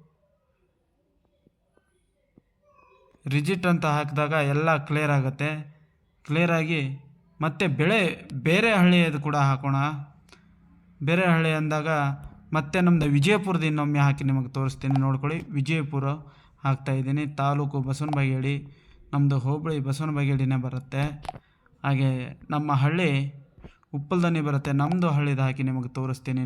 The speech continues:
ನೋಡ್ಕೊಳ್ಳಿ. ಡಿಸ್‌ಪ್ಲೇ ಅಂತ ಬರುತ್ತೆ, ಎಲ್ಲ ಬಂತು ನೋಡಿ, ಎಲ್ಲ ಬೆಳೆಗಳು ಬರ್ತಾ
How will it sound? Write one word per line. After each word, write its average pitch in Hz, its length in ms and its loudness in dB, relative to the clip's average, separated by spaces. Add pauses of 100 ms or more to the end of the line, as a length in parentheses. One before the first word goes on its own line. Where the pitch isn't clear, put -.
ನೋಡ್ಕೊಳ್ಳಿ. 131 480 -2 (840)
ಡಿಸ್‌ಪ್ಲೇ 147 440 -4
ಅಂತ 139 120 0
ಬರುತ್ತೆ, 131 360 -4
ಎಲ್ಲ 127 180 -4 (480)
ಬಂತು 127 280 -4
ನೋಡಿ, 127 260 -2 (100)
ಎಲ್ಲ 139 240 -2
ಬೆಳೆಗಳು 127 460 -2
ಬರ್ತಾ 127 360 -6